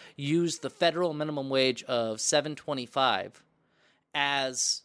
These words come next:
their minimum wage. If you are working for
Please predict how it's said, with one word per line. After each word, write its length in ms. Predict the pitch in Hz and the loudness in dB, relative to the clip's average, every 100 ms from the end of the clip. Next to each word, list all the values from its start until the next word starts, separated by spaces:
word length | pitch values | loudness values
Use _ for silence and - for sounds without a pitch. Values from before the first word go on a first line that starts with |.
| _ | _
their 160 | 135 127 | 0 2
minimum 320 | 131 117 110 | -2 -2 -4
wage. 400 | 104 - - - _ _ _ _ - - _ | -6 -8 -14 -16 _ _ _ _ -20 -20 _
If 160 | 156 - | -8 0
you 140 | 226 | 4
are 100 | 247 | 4
working 520 | 196 160 151 120 110 - _ _ _ _ _ - _ _ _ _ | 4 2 0 -4 -6 -12 _ _ _ _ _ -20 _ _ _ _
for 580 | 170 147 139 131 123 | 4 6 6 6 4